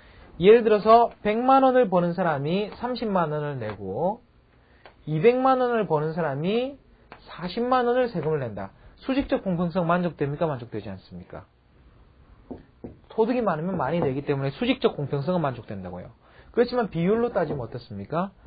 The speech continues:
삼십 퍼센트, 이십 퍼센트이기 때문에 이거는 오히려 역진세가 돼버릴 수도 있다는 거죠. 아, 이런 점들 주의해 주시기 바라고요. 아래쪽에 나오는 사례 연구에서는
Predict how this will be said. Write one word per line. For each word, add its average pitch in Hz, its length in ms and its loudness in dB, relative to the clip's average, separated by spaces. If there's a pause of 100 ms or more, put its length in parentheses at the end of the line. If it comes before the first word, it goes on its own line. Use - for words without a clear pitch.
(180)
삼십 226 400 -6
퍼센트, 165 520 -4
이십 147 260 -6
퍼센트이기 160 460 -4
때문에 185 600 -2 (440)
이거는 208 480 -2 (100)
오히려 185 500 -4 (300)
역진세가 202 600 -6
돼버릴 113 320 -10
수도 - 180 -8
있다는 117 280 -12
거죠. 92 260 -20 (420)
아, 135 60 -8
이런 165 240 4
점들 151 440 2
주의해 131 360 -2
주시기 131 320 -4
바라고요. 92 600 -4 (920)
아래쪽에 240 400 6
나오는 233 280 10
사례 214 280 8
연구에서는 180 720 6